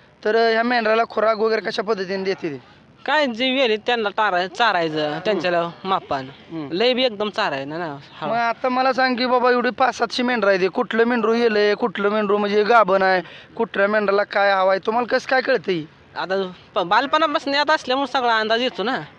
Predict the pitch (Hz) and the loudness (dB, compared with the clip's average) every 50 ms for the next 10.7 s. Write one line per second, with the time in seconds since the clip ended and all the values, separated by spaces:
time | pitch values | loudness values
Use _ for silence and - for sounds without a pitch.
0 | _ - 190 190 185 156 135 - - 151 151 156 160 147 139 135 139 - - - | _ -12 -6 -4 -4 -4 -4 -8 -12 -10 -8 -8 -6 -8 -10 -12 -16 -20 -20 -20
1 | - - - - - - 208 - - - - 180 185 208 233 247 269 226 196 254 | -20 -20 -20 -20 -14 -14 -14 -10 -10 -8 -8 -4 -2 -2 0 0 -2 -4 -2 -2
2 | 247 254 254 247 240 254 254 262 254 240 240 254 262 254 226 202 202 202 202 196 | 0 2 2 2 2 2 2 2 2 2 2 2 2 2 4 4 2 2 2 0
3 | - 254 240 226 226 226 220 - - 247 226 - 214 202 202 202 190 190 185 190 | 0 0 0 0 0 0 0 0 -2 -2 -2 0 -2 -2 0 2 0 0 0 -2
4 | 185 175 185 175 - 185 180 185 175 160 160 165 208 208 - - - - - - | -2 -4 -4 -2 0 0 0 0 0 0 -2 -2 -2 -4 -4 -12 -20 -20 -20 -20
5 | - - - 226 233 254 240 - 269 254 - - 269 269 254 240 214 208 196 202 | -20 -8 -6 -4 -4 -4 -2 -2 -4 -4 -2 0 0 2 2 2 0 2 2 2
6 | 196 196 180 - - 190 185 180 185 196 208 214 202 180 185 190 190 185 180 185 | 2 0 0 0 -2 0 0 0 -2 -4 -4 -4 -4 -2 0 0 0 2 0 0
7 | 190 185 - 208 190 180 190 190 180 175 170 165 175 170 170 170 170 175 - - | -2 -2 -4 -6 -2 0 0 0 2 0 -2 0 0 -2 -2 -2 -4 -6 -6 -6
8 | 214 202 175 175 170 165 160 170 170 165 165 - - - - - - - 185 - | -6 -4 -2 -2 -2 -2 -2 0 -2 -2 -2 -4 -10 -20 -20 -18 -8 -8 -6 -2
9 | - 240 247 247 208 202 208 196 196 214 247 269 254 269 247 302 254 254 254 262 | 0 0 2 0 0 0 0 0 2 4 2 2 2 2 0 0 0 2 0 2
10 | 269 294 277 - 233 247 254 269 277 277 269 262 247 233 | 2 0 0 0 -2 0 0 2 2 2 4 4 2 2